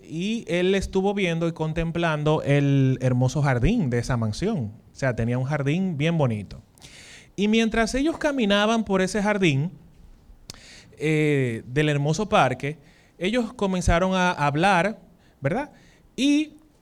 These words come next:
el italiano le preguntó, "¿Y cuánto tiempo hace que usted está aquí, en esta villa?". Y él le dijo, "Yo tengo unos veinticinco años aproximadamente".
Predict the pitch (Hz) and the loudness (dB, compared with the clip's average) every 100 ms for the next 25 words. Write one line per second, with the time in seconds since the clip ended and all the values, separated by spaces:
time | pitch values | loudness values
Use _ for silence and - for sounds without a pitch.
0 | _ - 196 202 208 208 196 208 214 254 | _ -2 2 4 2 0 -4 -2 0 0
1 | 285 165 175 185 160 170 175 160 160 156 | 0 0 0 -2 -4 0 0 0 -4 0
2 | 185 160 147 165 - 170 - 294 339 311 | 2 4 0 -8 -10 -8 -2 -2 -2 -2
3 | 196 165 165 185 147 147 180 165 139 135 | 0 0 0 4 4 4 2 0 -6 -2
4 | 143 139 139 - 127 123 285 269 - - | -2 0 -2 2 2 2 -2 -4 -8 -12
5 | 131 127 135 127 127 254 120 101 - _ | -6 -4 -2 -2 -2 -4 -6 -8 -16 _
6 | _ - - - - _ - 233 294 277 | _ -20 -20 -20 -20 _ -12 -8 -4 -2
7 | 247 214 196 190 220 220 208 185 170 160 | -2 0 0 0 0 0 0 0 -2 -2
8 | - - 139 123 117 196 208 104 - 110 | -4 -2 -6 -2 -2 -2 -4 -6 -8 -10
9 | 107 - 107 101 98 82 - - - | -10 -8 -8 -6 -10 -14 -20 -16 -16